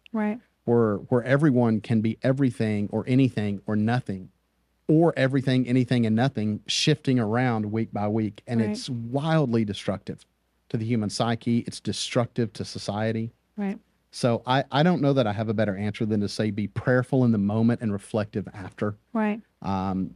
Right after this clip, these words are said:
Speaker 2: and, and be prepared, like, m-, act out of your reflection. Once, once you leave a situation, and I think we've all been there where we've said something or thought something, and then you're driving away or you're walking late and you're like, "Why did I do that?
Speaker 1: Yeah.
Speaker 2: Why did I say that?" I,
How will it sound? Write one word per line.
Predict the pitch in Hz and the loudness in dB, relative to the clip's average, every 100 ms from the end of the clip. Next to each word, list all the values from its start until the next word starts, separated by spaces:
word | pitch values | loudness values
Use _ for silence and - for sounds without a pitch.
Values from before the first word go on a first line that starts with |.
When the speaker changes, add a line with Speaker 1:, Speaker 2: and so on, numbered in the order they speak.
| _ | _
Speaker 2:
and, | 131 131 | -2 0
and | 131 135 | 0 0
be | 139 | 0
prepared, | 135 156 220 254 101 - | -2 -4 -2 -2 -6 -6
like, | 113 117 | -2 -2
m-, | 110 123 - _ | -2 -4 -6 _
act | 117 143 - - | -2 -2 -2 -2
out | 135 | 0
of | 147 | 2
your | 139 147 | 2 2
reflection. | 139 175 175 - - _ _ _ _ _ | 0 -2 -4 -8 -12 _ _ _ _ _
Once, | 101 110 123 - - - | -2 0 0 -2 -10 -4
once | 117 123 - | 0 0 2
you | 123 | 2
leave | 135 | 2
a | 147 | 0
situation, | - 110 117 110 104 123 | -2 -2 0 0 0 0
and | 175 | 2
I | 240 | 0
think | 302 | 0
we've | 233 | 2
all | 170 143 | 4 4
been | 131 | 2
there | 131 117 | 2 2
where | 123 | 0
we've | 113 110 | 0 -2
said | - - 165 | -2 0 0
something | 165 165 156 | 0 0 0
or | 117 | 0
thought | 101 127 - | 0 0 2
something, | 156 151 160 160 - - - | 0 0 0 -2 -6 -16 0
and | 127 | 4
then | 147 | 4
you're | 131 | 4
driving | 123 131 135 131 | 4 2 4 2
away | 123 123 123 | 4 4 4
or | |
you're | 120 | 4
walking | 107 113 120 123 | 4 2 2 2
late | 127 | 2
and | 123 | 2
you're | 113 | 0
like, | 90 - | -4 -8
"Why | 135 190 | -6 -4
did | 175 | -4
I | 113 | -4
do | 117 117 | -4 -6
that? | - - | -6 -4
Speaker 1:
Yeah. | 208 190 185 - _ | 0 2 0 -4 _
Speaker 2:
Why | - 151 | -2 2
did | 165 | 2
I | 135 | 2
say | - 127 | 2 0
that?" | 110 98 | 0 -2
I, | 127 | -4